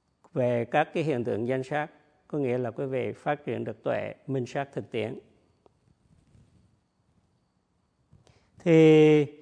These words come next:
làm thế nào mà tuệ minh sát thực tiễn nó xảy ra?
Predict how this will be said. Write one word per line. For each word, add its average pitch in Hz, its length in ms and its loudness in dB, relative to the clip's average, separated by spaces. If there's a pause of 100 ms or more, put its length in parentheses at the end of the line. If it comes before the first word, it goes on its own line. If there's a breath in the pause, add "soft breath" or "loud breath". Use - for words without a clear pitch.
(560 soft breath)
làm 156 280 8
thế 180 140 4
nào 160 460 4
mà 147 640 0
tuệ 131 540 0 (440)
minh 180 220 2
sát 196 300 0
thực 139 220 -4
tiễn 143 400 -2 (920)
nó 180 100 4
xảy 143 260 0
ra? 160 360 6